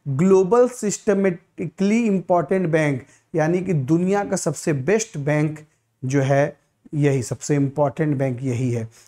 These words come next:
अमेरिका का सबसे बड़ा बैंक यही है। दो हज़ार आठ में दोस्तों अमेरिका का सबसे बड़ा बैंक डूबा था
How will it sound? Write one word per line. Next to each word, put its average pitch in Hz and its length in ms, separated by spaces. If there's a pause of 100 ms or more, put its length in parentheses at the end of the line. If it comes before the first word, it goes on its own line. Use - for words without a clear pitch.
(140)
अमेरिका 143 480
का 151 140
सबसे 131 340
बड़ा 147 320
बैंक 143 380 (600)
यही 143 280
है। 107 160 (320)
दो 185 100
हज़ार 247 200
आठ 254 260
में 269 160
दोस्तों 247 280
अमेरिका 240 380
का 233 120
सबसे 226 300
बड़ा 214 200
बैंक 214 280
डूबा 190 260
था 190 380